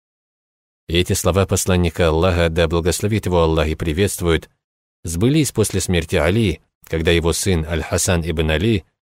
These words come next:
передал власть Муавии ибн Абу Суфьяну и сказал во время хутбы: «О люди, Аллах наставил нас первыми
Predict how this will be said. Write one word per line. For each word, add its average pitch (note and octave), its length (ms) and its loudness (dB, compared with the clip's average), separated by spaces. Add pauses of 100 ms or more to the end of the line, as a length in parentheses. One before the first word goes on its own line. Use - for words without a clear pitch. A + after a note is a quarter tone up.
(160)
передал A2 400 2
власть G2+ 300 0
Муавии F2+ 520 2 (100)
ибн F2 220 -2
Абу E2 220 -2
Суфьяну F#2+ 580 -2 (500)
и F3 60 -4
сказал F#2+ 560 2
во F2+ 140 0
время E2+ 260 2
хутбы: E2 480 0 (560)
«О D3 120 2
люди, F2 500 0 (500)
Аллах G2 300 2
наставил A#2+ 460 2
нас A2 180 2
первыми G2 580 0